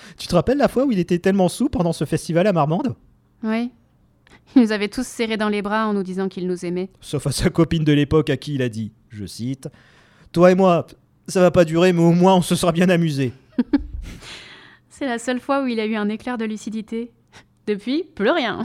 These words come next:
Speaker 1: Eh ben, même aujourd'hui, il nous aura pas étonnés.
Speaker 2: Je n'ai pas envie de lui répondre ou de lui expliquer. Les autres le feront pour moi.
Speaker 1: Eh ben, il va tomber des nues lorsqu'il comprendra.
Speaker 2: Oui, mais tant pis.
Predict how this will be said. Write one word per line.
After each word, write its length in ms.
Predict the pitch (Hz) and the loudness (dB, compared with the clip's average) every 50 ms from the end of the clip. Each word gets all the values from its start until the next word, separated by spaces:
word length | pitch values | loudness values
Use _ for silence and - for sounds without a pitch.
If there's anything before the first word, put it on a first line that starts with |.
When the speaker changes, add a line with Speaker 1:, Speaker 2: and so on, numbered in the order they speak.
| - - 240 | -6 -6 -6
Speaker 1:
Eh 60 | 185 | -4
ben, 140 | 135 117 110 - | -4 -4 0 2
même 160 | 208 208 190 | 4 6 6
aujourd'hui, 340 | 190 185 156 175 165 180 208 | 6 6 6 4 2 2 0
il 60 | 175 | 0
nous 160 | 170 165 147 | 0 0 0
aura 180 | 147 135 143 - | 0 0 2 2
pas 100 | 175 175 | 2 2
étonnés. 400 | 165 - 139 131 135 135 127 120 - - _ _ _ _ _ _ _ _ - - - - _ _ _ _ _ _ _ _ _ _ _ _ _ _ _ _ _ | 2 2 0 -2 -2 -2 -4 -6 -8 -12 _ _ _ _ _ _ _ _ -20 -20 -20 -20 _ _ _ _ _ _ _ _ _ _ _ _ _ _ _ _ _
Speaker 2:
Je 120 | - - | -12 -12
n'ai 80 | 254 233 | -10 -8
pas 160 | - 240 240 | -6 -6 -6
envie 140 | 233 247 247 | -4 -6 -6
de 40 | |
lui 120 | 226 226 226 | -6 -6 -6
répondre 340 | 226 226 214 226 226 220 202 | -6 -8 -8 -6 -6 -6 -6
ou 60 | 208 | -8
de 80 | 185 | -10
lui 80 | 175 196 | -8 -10
expliquer. 480 | 185 190 - - 202 185 - 202 - _ _ _ _ _ _ _ _ _ _ _ _ _ _ - - - _ _ - - | -10 -12 -14 -16 -14 -12 -12 -14 -14 _ _ _ _ _ _ _ _ _ _ _ _ _ _ -20 -20 -20 _ _ -8 -6
Les 200 | 254 262 226 254 | -4 -2 -2 -2
autres 180 | 247 - 247 | -2 -2 -4
le 60 | 233 | -4
feront 240 | 226 - 240 214 220 | -2 -2 -2 0 0
pour 160 | 214 220 214 | 0 0 -2
moi. 180 | 214 220 214 214 - - - _ _ - | -2 -2 -2 -4 -8 -14 -20 _ _ -18
Speaker 1:
Eh 120 | 123 120 131 | -16 -14 -12
ben, 140 | 120 104 101 | -10 -10 -8
il 60 | 110 | -8
va 100 | 107 110 | -8 -8
tomber 280 | - 120 120 110 120 | -8 -8 -8 -8 -6
des 160 | 107 107 110 98 | -6 -6 -6 -6
nues 140 | 101 107 | -6 -6
lorsqu'il 260 | 120 147 - - - 135 | -8 -8 -8 -8 -10 -10
comprendra. 500 | - 123 - - 107 101 98 98 101 - - _ _ _ _ _ _ _ _ _ _ _ _ _ _ _ _ _ _ _ - - | -10 -10 -10 -10 -10 -10 -10 -12 -14 -14 -18 _ _ _ _ _ _ _ _ _ _ _ _ _ _ _ _ _ _ _ -14 -10
Speaker 2:
Oui, 180 | 202 202 202 | -8 -6 -6
mais 100 | 196 190 | -6 -6
tant 180 | 180 - 170 180 | -8 -10 -12 -14
pis. 220 | 185 - - _ | -14 -18 -20 _